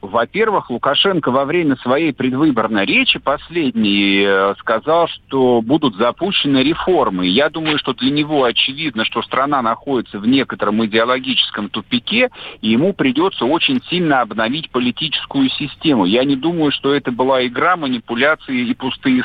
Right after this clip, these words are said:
слова. Я думаю, что он действительно этот процесс запустит. Но точно чего он не допустит никогда, и действительно я верю, что он готов отдать за это свою жизнь,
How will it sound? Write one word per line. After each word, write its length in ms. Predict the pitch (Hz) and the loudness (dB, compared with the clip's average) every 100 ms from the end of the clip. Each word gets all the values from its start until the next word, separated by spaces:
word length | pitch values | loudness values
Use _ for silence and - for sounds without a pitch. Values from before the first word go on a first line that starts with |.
| - | 0
слова. 400 | 123 120 95 67 - - - | 0 2 0 -2 -6 -16 -2
Я 180 | 110 123 | 0 2
думаю, 280 | 165 156 | 2 2
что 180 | 139 147 | 2 2
он 120 | 143 | 2
действительно 640 | 127 135 - 180 - 143 127 | 2 0 -2 -2 2 2 4
этот 240 | 151 131 | 2 -4
процесс 500 | - 123 - 156 131 | -2 -2 0 -2 0
запустит. 640 | 120 139 - 285 - - - - - | 0 -2 -2 -4 -2 -6 -8 -14 0
Но 160 | 123 127 | 2 2
точно 480 | - 185 185 - 120 | 2 2 2 0 -2
чего 340 | - 120 139 | 0 2 2
он 120 | 113 | 4
не 100 | 110 | 4
допустит 600 | 120 139 - 127 - 101 | 2 -2 -2 -6 -6 -6
никогда, 520 | 110 107 127 123 131 | -4 -2 -2 -2 -2
и 100 | 104 | -2
действительно 640 | 92 120 - 143 127 110 107 | -4 -10 -6 -6 -2 0 0
я 100 | 113 | 0
верю, 280 | 127 104 95 | -2 -2 -4
что 160 | 110 | -2
он 100 | 104 | 0
готов 400 | 98 123 127 - | 0 -2 -4 -2
отдать 400 | 104 104 120 95 | -4 -2 -2 -2
за 100 | 98 | -2
это 200 | 104 104 | -2 -4
свою 380 | 95 - 98 101 | -8 -2 -2 -2
жизнь, 340 | 98 185 220 | -2 0 0